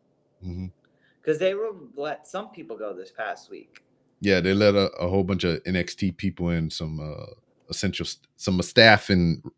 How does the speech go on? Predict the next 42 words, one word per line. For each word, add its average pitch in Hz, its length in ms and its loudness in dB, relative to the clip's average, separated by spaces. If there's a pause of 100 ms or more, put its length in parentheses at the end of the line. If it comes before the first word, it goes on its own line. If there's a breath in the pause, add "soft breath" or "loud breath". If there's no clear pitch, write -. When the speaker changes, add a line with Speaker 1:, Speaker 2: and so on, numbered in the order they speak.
(160)
Speaker 1:
like, 87 220 4
referees, 98 600 2
like 85 180 2
that. 90 160 4
Um, 82 580 2 (520)
I 90 80 0
guess 98 140 2
they 92 200 2 (640)
was 95 200 0
a, 78 400 2
um, 65 300 -10
they 98 80 -4
got 98 200 8
one 98 160 8
dude 92 180 6
on 85 160 4
there, 80 520 0
a 82 60 -6
referee 85 720 2
that, 73 120 -8 (580)
that 80 160 -4
he, 82 260 0
uh, 73 400 -4 (840)
I - 60 -4
forget 123 200 0
what 90 100 2
they 78 80 0
call 67 200 -8
that 60 120 -12
shit. 57 180 -10
And, 117 120 -2
you 120 80 2
know, 98 60 4
I'm 95 140 4
not 82 160 2
into 71 160 -4
politics, - 540 -8
the - 140 -12
alt-right 92 560 0
motherfuckers 85 680 0
or 80 120 -2
whatever. 90 400 2